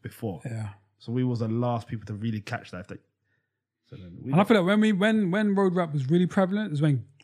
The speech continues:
Speaker 2: gangs were really prevalent as well. And I feel like there's a link between the two as well.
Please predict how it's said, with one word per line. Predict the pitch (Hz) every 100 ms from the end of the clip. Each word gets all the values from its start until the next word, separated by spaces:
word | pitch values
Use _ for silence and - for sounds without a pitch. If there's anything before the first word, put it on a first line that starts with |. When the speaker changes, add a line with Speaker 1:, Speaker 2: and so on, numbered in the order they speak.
| _
Speaker 2:
gangs | 156 160 156 143 123
were | 127
really | 127 123
prevalent | 143 117 120 123
as | 113
well. | 131 117 _ _ _ _
And | 135
I |
feel | 131 190 180
like | 180 156 143 - _
there's | 151 151
a | 147
link | 151 135
between | 131 151
the | 135
two | 135 139
as | 127
well. | 139 123